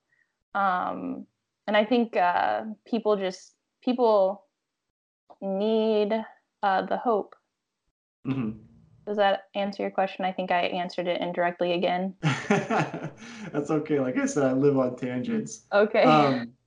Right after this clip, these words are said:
Speaker 2: so I'm kinda curious, like, how, how does B G I differ from, like, also, I, and, and keep in mind, I, I'm coming at this from, uh, I don't know a whole lot about chiropractic medicine,
Speaker 1: Yeah,
Speaker 2: so,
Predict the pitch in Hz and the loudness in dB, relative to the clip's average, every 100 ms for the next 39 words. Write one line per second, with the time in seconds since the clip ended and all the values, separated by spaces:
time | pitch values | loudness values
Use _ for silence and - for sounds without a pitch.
0 | _ _ _ - - 180 180 214 165 170 | _ _ _ -12 0 0 2 0 0 0
1 | 170 143 139 - - _ _ _ _ _ | 0 2 0 0 -8 _ _ _ _ _
2 | _ _ _ _ _ _ 143 160 - - | _ _ _ _ _ _ -6 -2 -2 -2
3 | 165 262 160 139 156 143 147 139 135 127 | -2 0 -2 0 0 4 4 4 2 0
4 | 123 123 127 117 107 104 107 107 101 98 | -6 -6 -4 -2 -2 -2 -4 -2 -2 -6
5 | _ _ _ _ _ _ _ _ _ - | _ _ _ _ _ _ _ _ _ -16
6 | - 139 139 - - 117 - 160 151 147 | -12 -6 -6 -6 -6 -6 -6 -4 -2 0
7 | 147 143 147 - 202 151 127 127 123 120 | 0 0 -2 -2 2 4 6 6 4 0
8 | - 135 - - - 135 135 135 127 120 | -2 -2 -2 -10 -4 -2 0 -2 -2 -4
9 | 117 120 - 120 117 107 107 110 - 127 | -4 -6 -4 -4 0 2 2 2 2 2
10 | 123 117 113 113 110 104 117 113 107 107 | 2 0 -4 -2 0 -2 -2 -2 0 0
11 | 107 110 104 95 - _ _ - 104 101 | -2 -4 -4 -4 -8 _ _ -6 -6 -4
12 | 101 101 107 104 247 254 202 214 214 214 | -6 -6 -6 -6 0 0 0 -2 -8 -10